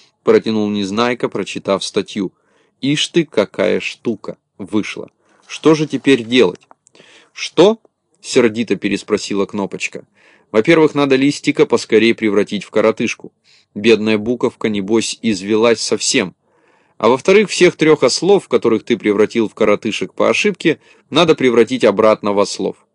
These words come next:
«Правильно», подтвердил Незнайка. «Завтра с утра пойдём в зоопарк и поищем там Листика.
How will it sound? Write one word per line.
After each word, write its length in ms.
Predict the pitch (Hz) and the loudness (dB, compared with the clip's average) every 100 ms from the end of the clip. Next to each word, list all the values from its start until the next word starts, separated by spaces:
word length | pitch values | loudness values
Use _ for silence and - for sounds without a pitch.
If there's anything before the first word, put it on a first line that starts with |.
| _ _ _ | _ _ _
«Правильно», 500 | 170 175 160 151 143 _ _ _ | 0 2 2 -2 -8 _ _ _
подтвердил 500 | 117 110 127 120 120 | -2 0 0 0 -2
Незнайка. 580 | 113 107 113 107 92 92 _ _ _ _ - | -2 -4 -2 -2 -4 -12 _ _ _ _ -6
«Завтра 420 | 98 170 - 113 | 2 2 2 -4
с 140 | - | -4
утра 280 | 95 - 160 | -4 2 2
пойдём 440 | - 101 98 92 | 2 -2 -2 -4
в 20 | 82 | -4
зоопарк 520 | 95 - 170 175 _ _ _ _ - | -4 2 2 2 _ _ _ _ -6
и 80 | |
поищем 520 | 147 196 214 - 175 147 | 0 2 2 0 -2 0
там 240 | 135 135 | 0 0
Листика. 520 | 107 92 - - 78 | -2 -4 -8 -14 -16